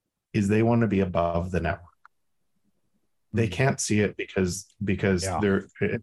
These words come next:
Speaker 1: so Elon, Elon is a perfect example of, of that. He believes in his, his world and he's reinforced into it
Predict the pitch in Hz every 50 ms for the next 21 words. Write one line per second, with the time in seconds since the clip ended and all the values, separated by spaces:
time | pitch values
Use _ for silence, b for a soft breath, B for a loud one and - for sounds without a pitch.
0 | - - - - 123 107 - 131 143 143 147 - - - 135 147 147 139 135 131
1 | 127 120 117 110 104 98 104 101 95 - - - 107 - 110 101 - - 101 92
2 | 92 95 92 95 - 95 90 90 85 - - - 98 92 87 90 87 82 80 76
3 | - _ _ _ _ _ _ _ - 113 107 95 - 104 113 104 104 104 110 113
4 | 127 143 - _ - 139 135 143 139 139 123 113 110 110 110 - - - - -
5 | - - 107 104 101 101 104 101 101 90 85 85 85 87 92 92 90 87 90 90
6 | 92 104 110 117 120 120 113 117 - 101 95 95 95 - - 95 92 92 90 -
7 | - 80 80 82 87